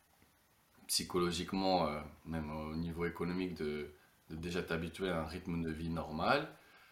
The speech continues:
bah, on a, on a des conférences, et c'est pour ça qu'on est très bien informé, euh, aux États-Unis. Après trois ans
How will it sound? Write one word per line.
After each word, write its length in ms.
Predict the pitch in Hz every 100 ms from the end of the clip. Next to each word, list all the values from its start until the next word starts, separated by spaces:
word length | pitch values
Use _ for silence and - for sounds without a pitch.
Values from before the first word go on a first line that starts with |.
| - -
bah, 360 | 85 87 82 - - - _ -
on 120 | 90
a, 120 | 87 87
on 180 | 87
a 80 | 92
des 100 | 98
conférences, 600 | 107 101 110 117 110 -
et 60 | 80
c'est 220 | - 87
pour 140 | 87
ça 100 | -
qu'on 220 | 110 92 82
est 260 | 78 78
très 180 | - 110
bien 180 | 98 87
informé, 340 | 78 78 90 85
euh, 120 | 78 73 65 -
aux 80 | 82
États-Unis. 800 | 82 80 80 76 87 120 151 156 160 - - _
Après 320 | - - 107 98
trois 380 | - 123 110 113
ans 340 | 131 151